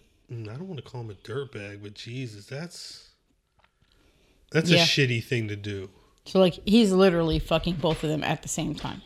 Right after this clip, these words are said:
Speaker 1: At the same time. Well,
Speaker 2: In the same time frame.
Speaker 1: yeah, 'cause if she
Speaker 2: Their, their babies are due twelve days apart.
Speaker 1: Not even two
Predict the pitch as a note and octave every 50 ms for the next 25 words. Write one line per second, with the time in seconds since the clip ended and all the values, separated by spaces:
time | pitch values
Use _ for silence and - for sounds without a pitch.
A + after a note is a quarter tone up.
0 | - - - A#2 C3 C#3 C3+ - - C3+ B2 - - - - C#3 C3 B2+ B2+ B2
1 | A#2+ A#2+ A#2+ A#2 - - - B2+ B2+ A#2+ C3+ D3+ D#3+ E3 E3 D#3+ D3 - - -
2 | - F#3+ F#3 E3+ - - F3+ F3+ D3+ - F#3+ E3+ E3 D#3 - D3 C#3 C3 - -
3 | - - - D#3+ F3 E3 D3 - - D3+ C#3 C#3 - - D3 C#3 A#2 - - -
4 | - - - - - - E3 E3 E3 D3 - _ _ _ _ _ _ _ _ _
5 | _ _ _ _ _ _ _ _ _ _ - G3 G3+ - - A3 - A3 G3+ G3
6 | F#3 F3+ D#3 - G3+ G3+ G#3 G3 D3 F3+ E3+ D#3+ E3 D#3+ - - - F#3 E3 D#3+
7 | - D#3+ D#3 C#3+ - C#3+ - - A#2 G2+ - _ - - - _ _ _ _ _
8 | _ _ _ _ _ _ _ _ _ _ _ _ _ _ _ - - A#2+ G#2+ G#2+
9 | A2 A#2 A#2+ A#2+ A#2 A2+ A#2 A2 G#2+ - - C3 A#2+